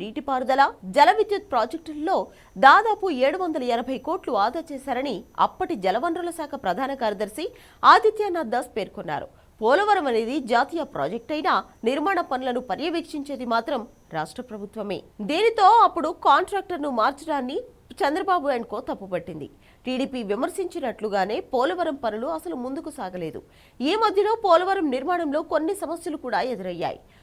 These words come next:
పోలవరం ప్రాజెక్టును చూడ్డానికి ఎవరినీ అనుమతించలేదు కూడా. అదంతా గతం. ఇప్పుడు పోలవరం పనుల సంగతి ఏంటి? మెగా కంపెనీనే ఆ బాధ్యతలు చూస్తుందా, లేదంటే కొత్త సంస్థకు బాధ్యతలు ఇస్తారా?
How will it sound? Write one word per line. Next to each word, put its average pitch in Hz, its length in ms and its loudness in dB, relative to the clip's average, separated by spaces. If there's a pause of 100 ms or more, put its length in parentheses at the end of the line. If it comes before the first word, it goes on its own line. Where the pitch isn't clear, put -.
(160)
పోలవరం 311 420 4
ప్రాజెక్టును 240 580 -4
చూడ్డానికి 202 540 -2 (180)
ఎవరినీ 247 340 -6
అనుమతించలేదు 262 760 -8
కూడా. 233 260 -2 (460)
అదంతా 165 360 0 (140)
గతం. 302 200 -2 (240)
ఇప్పుడు 392 200 -2
పోలవరం 392 600 2
పనుల 339 180 -4
సంగతి 294 420 -8
ఏంటి? 262 200 -8 (480)
మెగా 226 280 4
కంపెనీనే 359 480 0
ఆ 349 120 8 (120)
బాధ్యతలు 320 480 0
చూస్తుందా, 302 400 0 (440)
లేదంటే 415 400 6
కొత్త 392 280 0
సంస్థకు 415 420 -6
బాధ్యతలు 240 540 0
ఇస్తారా? 285 380 0